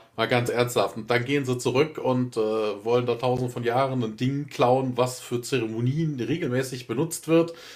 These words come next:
ne? Betäuben irgendwelche Leute, dann wollen sie aber keine Leute umbringen oder auch nicht weiter, äh, ne, betäuben. Also mal ganz ernsthaft, was glauben die, was das für einen Impact hat, wenn man dieses Antika, äh, Ding dann da wirklich ausbuddelt? Und die Goa'uld sind ja auch nicht dumm.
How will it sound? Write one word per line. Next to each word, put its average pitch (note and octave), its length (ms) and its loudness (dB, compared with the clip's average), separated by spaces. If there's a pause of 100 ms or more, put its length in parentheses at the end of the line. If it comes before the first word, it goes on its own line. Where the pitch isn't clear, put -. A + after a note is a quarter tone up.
(240)
ne? C3+ 180 8
Betäuben B2+ 440 4
irgendwelche B2 420 0
Leute, D#3+ 360 4
dann A#2 220 4
wollen B2 180 4
sie B2 60 6
aber A#2+ 180 6
keine A#2 220 2
Leute A#2+ 360 6
umbringen D3+ 400 2
oder G#2+ 220 2
auch A#2+ 120 -2
nicht C3 180 -4
weiter, C3 480 0
äh, - 440 -12
ne, B2+ 300 0 (140)
betäuben. C3 500 0 (320)
Also B2+ 200 4
mal C3+ 120 8
ganz B2+ 180 4
ernsthaft, D3+ 420 2 (220)
was C3+ 140 0
glauben C3 240 6
die, A#2+ 120 0
was A#2+ 140 6
das B2 140 2
für C3+ 100 0
einen A2 80 0
Impact B2+ 360 0
hat, B2+ 180 4
wenn B2 100 6
man A#2+ 180 4
dieses A2+ 240 -2
Antika, A2 680 2
äh, A2 260 4
Ding A#2+ 200 -2
dann G#2 160 0
da G#2 220 4
wirklich A2 360 -2
ausbuddelt? G#2+ 680 0 (340)
Und B2+ 120 -2
die B2 60 -2
Goa'uld C#3+ 340 2
sind B2+ 160 -4
ja C#3+ 80 8
auch B2 100 2
nicht - 160 0
dumm. D3+ 280 8